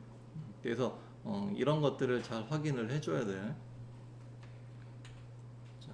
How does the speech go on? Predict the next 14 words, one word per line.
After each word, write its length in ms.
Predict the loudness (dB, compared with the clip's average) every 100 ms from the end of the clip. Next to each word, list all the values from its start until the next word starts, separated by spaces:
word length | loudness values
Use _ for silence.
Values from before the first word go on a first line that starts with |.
| -12 -4
그렇게 260 | -4 -2
확인이 380 | 0 2 6 4
된 180 | 6 4
상태에서, 920 | 4 2 4 4 4 6 6 6 4 -6 -14 -16 -16 -16 -16 -16 -16 -16 -16 -16 -16 -16 -14 -10
음, 140 | -10 -10 -14 -14 -14 -14 -14 -12 -12 -14 -14 -12
스케치 840 | -8 2 2 2 2 2 2 -4 -12
종료. 380 | -4 2 4 4 2 -8 -12 -12 -12 -12 -14 -14 -14 -10
음, 140 | -8 -8
스케치 420 | -8 -2 -2 -2
종료 320 | -2 0 2 2
누르면 580 | 2 2 4 4 2 -2 -12 -16 -16 -16 -16 -18 -16 -16 -16 -16 -16 -16 -14 -12 -10 -10 -4
완전히 480 | 0 2 4 2
스케치, 600 | 0 0 0 0 -2 -4 -4 -4 -2 -2 -4 -10 -8
음, 120 | -6